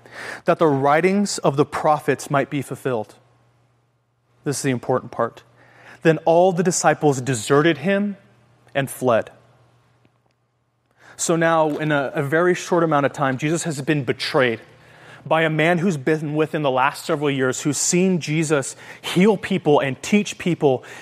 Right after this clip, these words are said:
and just love on people and raise a person from the dead. I mean, he's seen that and he betrays Jesus, but on top of his betrayal, now he's been completely abandoned.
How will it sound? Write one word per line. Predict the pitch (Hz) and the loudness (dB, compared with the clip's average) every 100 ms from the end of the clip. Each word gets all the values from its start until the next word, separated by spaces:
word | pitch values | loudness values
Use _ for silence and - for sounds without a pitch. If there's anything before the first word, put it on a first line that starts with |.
| - | -2
and | 170 | 2
just | 165 | 2
love | 139 143 202 | 2 2 2
on | 196 | 2
people | 165 180 165 | -2 -2 0
and | 139 127 | 0 0
raise | 147 208 214 | 0 2 0
a | |
person | - 214 196 185 | -2 -2 -2 -4
from | - 170 | -2 -2
the | |
dead. | 143 165 147 - - - | 0 -2 -4 -8 -20 -2
I | 175 | 2
mean, | 180 165 | 2 0
he's | - 196 | 0 0
seen | - - 226 | 0 0 2
that | 214 175 | 2 2
and | |
he | 156 | 0
betrays | 151 151 - - 202 208 | 0 -2 -2 0 0 0
Jesus, | - 175 156 | 0 0 2
but | 160 | 0
on | 143 | 0
top | - 190 190 | 0 0 0
of | 180 | -2
his | 185 | -6
betrayal, | - 151 - 180 151 - - - | -6 -10 -6 -2 -2 -4 -20 -4
now | 160 190 | 0 0
he's | 180 | 2
been | 202 180 | 0 -2
completely | - 160 - 180 165 180 170 | -4 -4 -4 -2 -2 0 -2
abandoned. | 135 120 123 117 98 _ | -2 -4 -6 -8 -14 _